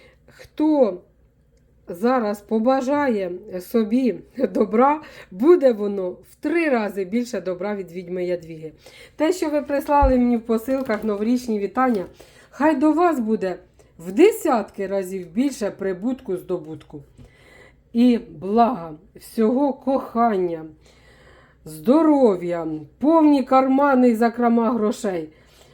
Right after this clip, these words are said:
Щоб, знаєте, в який карман руку не всунув, а там гроші. Отак я вам бажаю. Дякую, буду зараз відкривати. Це... Ой,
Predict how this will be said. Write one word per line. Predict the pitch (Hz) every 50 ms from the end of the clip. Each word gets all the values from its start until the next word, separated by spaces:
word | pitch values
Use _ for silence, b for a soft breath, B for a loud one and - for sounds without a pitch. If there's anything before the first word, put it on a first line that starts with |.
| b b b
Щоб, | - - 247 240 208 180
знаєте, | 233 208 254 269 269 262 262 233
в | 208 208
який | 240 240 - 311 311
карман | 302 - 285 277 269 269 277 277 269 262 269
руку | 277 269 254 - 262
не | 262 269 269
всунув, | 269 254 - - 349 349 370 339 254 277 294 - - - B B B B 220 B
а | - 254
там | 254 - 330 311 311 294
гроші. | 349 320 262 262 233 220 220 220 - 226
Отак | 226 226 - 302 294 294
я | 277 262
вам | 240 247 247 247 226
бажаю. | 220 220 220 214 202 190 180 175 170 170 - B B B B B B B B B B B B B B
Дякую, | - 208 208 247 285 320 311 302 262 240 240 233
буду | 226 262 277 262 285 277
зараз | 269 269 269 262 247 - -
відкривати. | 262 254 240 - - 262 254 240 233 220 208 196 190 - 190 185 190 196 - - -
Це... | - 262 254 254 247 233 - - - - - - - - - - - - - - - - - 214
Ой, | 220 233